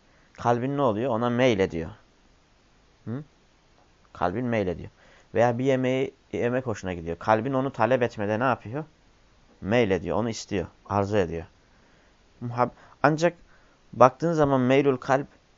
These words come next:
bu şekilde tarif etmişlerdir. Meylül kalp, muhabbeti. Meylül kalp diye tefsir etmişlerdir. Kalbin meyletmesi. Ancak baktığın zaman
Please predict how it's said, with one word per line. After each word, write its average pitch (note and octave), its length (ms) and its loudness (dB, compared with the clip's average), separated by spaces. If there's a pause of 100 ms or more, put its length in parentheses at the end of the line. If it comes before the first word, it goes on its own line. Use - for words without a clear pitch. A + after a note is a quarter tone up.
(1080)
bu B2+ 140 -6
şekilde D3 400 -2 (600)
tarif C3+ 440 0 (360)
etmişlerdir. G#2+ 600 0
Meylül G#2 320 -2
kalp, F#2+ 300 -6
muhabbeti. F#2+ 540 -6 (800)
Meylül B2 260 0
kalp A#2+ 300 -2
diye A#2+ 120 -2
tefsir A#2 300 -6
etmişlerdir. - 540 -8
Kalbin G2+ 340 -4
meyletmesi. F#2 520 -6
Ancak A#2+ 320 -4
baktığın B2 280 -2
zaman B2+ 300 -2